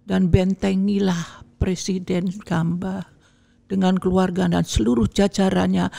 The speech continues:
dan seluruh rakyat Indonesia yang memang menyembahmu dengan betul, dengan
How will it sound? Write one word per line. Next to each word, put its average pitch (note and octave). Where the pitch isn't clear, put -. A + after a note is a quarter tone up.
dan G#3+
seluruh C#4
rakyat A#3
Indonesia G3+
yang F#3+
memang F3+
menyembahmu F3
dengan F3
betul, -
dengan F3+